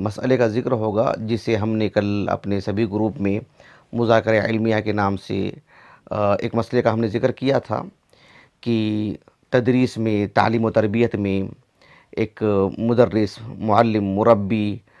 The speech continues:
अ, अपने जो ज़ेरे इशराफ जो तलबा हैं या घर के जो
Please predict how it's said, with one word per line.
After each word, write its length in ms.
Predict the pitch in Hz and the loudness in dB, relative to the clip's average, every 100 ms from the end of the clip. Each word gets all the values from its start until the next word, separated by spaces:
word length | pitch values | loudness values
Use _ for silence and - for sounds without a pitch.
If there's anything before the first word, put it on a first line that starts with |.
| - - | -20 -8
अ, 100 | - 95 92 95 - | 0 2 4 2 0
अपने 640 | - - 123 117 110 104 - | -6 -2 2 2 2 0 -2
जो 220 | 98 107 95 98 85 | -2 -2 -2 -6 -10
ज़ेरे 680 | 101 113 120 120 113 92 - 170 147 - | -2 2 6 6 4 -2 -16 -16 -16 -12
इशराफ 380 | 117 - 120 104 - _ _ - - | -10 2 2 2 -2 _ _ -16 -6
जो 60 | 123 | 0
तलबा 380 | 123 120 113 | 2 6 4
हैं 400 | 101 104 98 95 | 4 0 -2 -2
या 180 | 110 107 | 2 2
घर 200 | 101 120 | 2 -4
के 160 | 120 127 | -2 0
जो 400 | 110 104 101 | 2 0 0